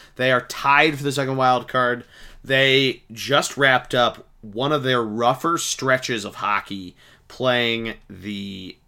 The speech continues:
Capitals, the Bruins, the Lightning, and the Blues out in Saint Louis. The other three games are in Philly. Um, and the Flyers went three and four, and they won a road game in Saint Louis.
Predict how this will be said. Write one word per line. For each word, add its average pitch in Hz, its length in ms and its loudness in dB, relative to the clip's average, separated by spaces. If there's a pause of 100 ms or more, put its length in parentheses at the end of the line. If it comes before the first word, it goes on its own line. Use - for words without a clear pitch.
(140)
Capitals, 147 840 0
the 104 120 -12
Bruins, 127 760 -4 (400)
the 107 100 -6
Lightning, 131 720 -2 (560)
and 113 140 -4
the 104 60 -4
Blues 135 840 4 (100)
out 120 200 2
in 107 40 -8
Saint 117 280 -4
Louis. 110 220 -4
The 117 80 -4
other 104 80 -4
three 107 180 -10
games 101 240 -8
are 95 60 -8
in 90 80 -12
Philly. 113 500 -4 (380)
Um, 104 600 0 (260)
and 139 100 -2
the 143 40 2
Flyers 165 320 4
went 185 120 0
three 185 180 0
and 175 100 -2
four, 170 400 -4 (160)
and 113 500 -2
they 110 160 -4
won 101 260 -6
a 131 40 -4
road 131 320 -2
game 87 320 -8 (500)
in 170 140 2
Saint 185 300 4
Louis. - 480 0